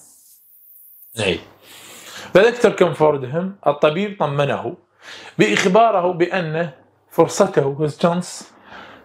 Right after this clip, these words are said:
able to، أن يكون قادرًا ل-، to leave hospital،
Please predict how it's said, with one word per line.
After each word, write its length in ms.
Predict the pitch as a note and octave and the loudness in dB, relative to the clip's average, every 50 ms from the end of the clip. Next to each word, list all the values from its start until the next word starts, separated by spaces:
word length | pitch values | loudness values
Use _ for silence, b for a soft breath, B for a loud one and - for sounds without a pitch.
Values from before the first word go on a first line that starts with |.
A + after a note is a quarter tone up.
| B B _ - | B B _ 2
able 300 | F#3 F#3+ E3+ F#3 F3 D3+ - | 4 6 4 4 4 2 2
to، 280 | - D#3 D#3+ D#3+ - - | 2 2 2 2 0 -2
أن 100 | E3+ D#3+ | 0 0
يكون 360 | D#3+ D#3 - - F#3+ F#3 E3+ | 0 -2 0 0 0 0 2
قادرًا 680 | D#3+ D3+ - D3+ E3 E3+ E3 D3+ D3+ D3+ D#3 E3 D#3+ - _ _ _ | 0 0 2 4 4 4 2 0 -2 -2 -2 -6 -8 -14 _ _ _
ل-، 140 | D3+ D3+ C#3+ | -6 -6 -6
to 140 | - - E3+ | 0 0 2
leave 540 | D#3+ F3 F3+ E3 D3 C3+ - - - - - - | 4 4 2 2 -2 -6 -12 -14 -12 -6 0 0
hospital، 580 | F3 - - - - C#3 C3+ - D#3 E3+ F3+ | 0 0 0 -4 -6 -4 2 2 2 2 2